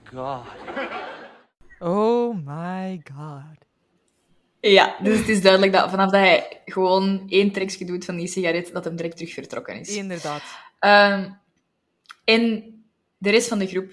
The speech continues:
Speaker 3: vindt dat vreselijk. Vindt dat een vreselijk idee. Eh, iedereen is daar ook keihard tegen.
Speaker 2: Ehm, ja?
Speaker 3: Zeg het eens.
Speaker 2: Dit is de eerste keer dat we het appartement van Joey en Chandler zien.
Speaker 3: Mm, ja.
Speaker 2: Ja. Ehm,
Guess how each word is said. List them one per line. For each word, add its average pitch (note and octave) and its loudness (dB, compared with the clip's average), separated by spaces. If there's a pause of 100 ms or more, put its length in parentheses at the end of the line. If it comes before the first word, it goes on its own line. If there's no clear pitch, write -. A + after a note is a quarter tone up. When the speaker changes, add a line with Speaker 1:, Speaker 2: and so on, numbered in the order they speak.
Speaker 3:
vindt F3+ -10
dat D#3+ -4 (320)
vreselijk. - -8
Vindt F#3+ -6
dat - -4
een F#3 -6
vreselijk F3 -4
idee. E3 -4
Eh, D3 -6
iedereen F3 -8
is F3 -10
daar D#3 -10
ook C#3 -16 (180)
keihard E3+ -2
tegen. G2+ -16 (420)
Speaker 2:
Ehm, F3+ -4 (920)
ja? G3 -4 (180)
Speaker 3:
Zeg - -8
het - -18
eens. - -20 (260)
Speaker 2:
Dit G#3+ -4
is B3+ -2
de G#3 0
eerste B3+ -4
keer A3+ -4
dat G#3+ 0
we G3+ -2
het G3 -8
appartement F3 -10
van A3 -8
Joey G#3+ -2
en G#3 -4
Chandler G#3 -2
zien. G#3+ -6 (680)
Speaker 3:
Mm, G#3+ -14
ja. - -8 (260)
Speaker 2:
Ja. B3 -10 (540)
Ehm, F#3 -6